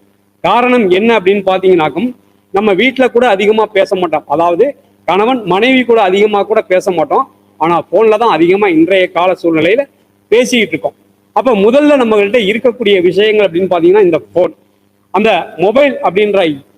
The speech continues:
அந்த மொபைலை தான் நம்ம வந்து அதிகமா நம்ம பயன்படுத்திட்டு இருக்கோம் இன்றைய கால சூழ்நிலை. அப்ப இந்த மொபைல்ல வரக்கூடிய அந்த எண்களை நாம் சரியாக பார்த்து பயன்படுத்த வேண்டும்.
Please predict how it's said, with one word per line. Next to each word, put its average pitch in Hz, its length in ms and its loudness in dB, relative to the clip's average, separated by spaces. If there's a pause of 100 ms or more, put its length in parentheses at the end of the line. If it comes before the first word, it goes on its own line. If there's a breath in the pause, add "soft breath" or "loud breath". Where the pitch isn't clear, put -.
அந்த 156 180 0
மொபைலை 202 440 0
தான் 240 120 0
நம்ம 196 180 0
வந்து 196 160 0
அதிகமா 190 500 0
நம்ம 160 280 -2
பயன்படுத்திட்டு 160 560 -4
இருக்கோம் 139 260 -12 (160)
இன்றைய 165 380 0
கால 180 260 -2
சூழ்நிலை. 135 320 -16 (680)
அப்ப 240 220 0
இந்த 233 280 2
மொபைல்ல 294 560 2
வரக்கூடிய 233 560 0
அந்த 202 320 -2 (140)
எண்களை 262 520 2
நாம் 196 240 -2
சரியாக 202 640 -2 (120)
பார்த்து 170 480 -4
பயன்படுத்த 143 540 -4
வேண்டும். - 200 -18